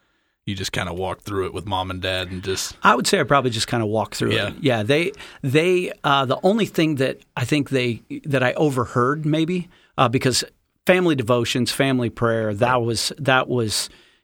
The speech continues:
Speaker 2: you know, sorry to disappoint anybody,
Speaker 1: Yeah.
Speaker 2: but that was, when I say born and raised in the Christian ghetto, it was all the way the ghetto, man.
Speaker 1: <laughs>
Speaker 2: And, uh, um,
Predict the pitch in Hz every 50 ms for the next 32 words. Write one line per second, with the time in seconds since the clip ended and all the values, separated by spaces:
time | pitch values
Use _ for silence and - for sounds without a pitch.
0 | _ - 120 113 104 - - 139 123 120 117 98 127 117 - 120 104 - 127 120
1 | 123 - - 147 139 127 127 113 104 131 120 117 120 123 117 - 127 123 117 -
2 | 143 135 139 127 131 120 - - - 143 - - - 147 135 139 147 151 - 151
3 | 135 120 131 131 123 123 123 123 120 110 117 - - 131 113 - 120 107 127 123
4 | 123 123 127 127 - - - 117 117 110 123 120 120 117 113 127 127 123 120 117
5 | 110 113 98 123 117 113 113 110 117 117 117 113 117 117 113 - - - 196 -
6 | - - - - - 131 123 123 117 117 123 120 113 113 113 117 120 - - -
7 | 123 117 117 113 120 117 107 101